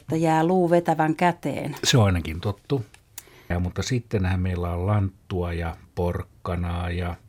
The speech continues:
Speaker 2: hernettä ja perunaa.
Speaker 1: Kyllä, kyllä. Aika usein sanotaan, että lanttu leikkaa.
Speaker 2: Vetää herneen nenään.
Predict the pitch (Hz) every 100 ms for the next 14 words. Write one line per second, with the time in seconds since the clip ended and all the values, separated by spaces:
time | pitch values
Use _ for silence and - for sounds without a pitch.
0 | - _ - - - - 92 92 98 98
1 | 92 95 92 - - 90 92 95 - -
2 | 85 87 95 95 92 98 101 98 101 -
3 | - _ _ _ _ - - - - -
4 | - 185 175 175 175 214 220 202 156 147
5 | 139 - - - - - - 151 175 175
6 | 175 190 170 165 175 165 160 156 151 151
7 | 160 165 175 170 - 185 196 170 - -
8 | - 139 - - - - - 104 - 92
9 | 90 92 95 90 90 87 85 85 - -
10 | - - 95 92 98 110 117 123